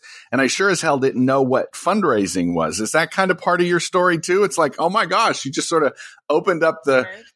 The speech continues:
Speaker 1: the Pandora's box to all this stuff that, that, that sort of exists in the world that we didn't even know was there. Is, was, is that part of your story as well?
Speaker 2: Yeah, a little bit. I mean, I, I was one of those university students who got right into all the,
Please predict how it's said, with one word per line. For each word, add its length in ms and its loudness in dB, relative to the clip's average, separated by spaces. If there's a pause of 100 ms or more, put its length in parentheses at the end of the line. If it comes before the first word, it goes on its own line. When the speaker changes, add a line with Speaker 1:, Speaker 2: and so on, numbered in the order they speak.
(300)
Speaker 1:
the 200 -2
Pandora's 600 0
box 500 0
to 140 0
all 140 2
this 200 0
stuff 440 -2
that, 240 0
that, 300 -2
that 120 0
sort 220 0
of 80 0
exists 460 -2
in 100 2
the 80 2
world 300 0
that 100 0
we 100 0
didn't 220 0
even 260 0
know 240 2
was 240 -2
there. 220 2
Is, 160 -2
was, 240 -2
is 140 0
that 180 -2
part 180 0
of 60 2
your 100 2
story 400 0
as 100 -2
well? 380 -2 (680)
Speaker 2:
Yeah, 320 0
a 40 -10
little 260 0
bit. 320 0
I 100 0
mean, 240 -6
I, 540 0
I 200 0
was 460 -2
one 140 -2
of 80 -2
those 240 -2
university 560 -6
students 480 -6
who 80 -6
got 300 0
right 200 2
into 320 -8
all 300 -2
the, 380 0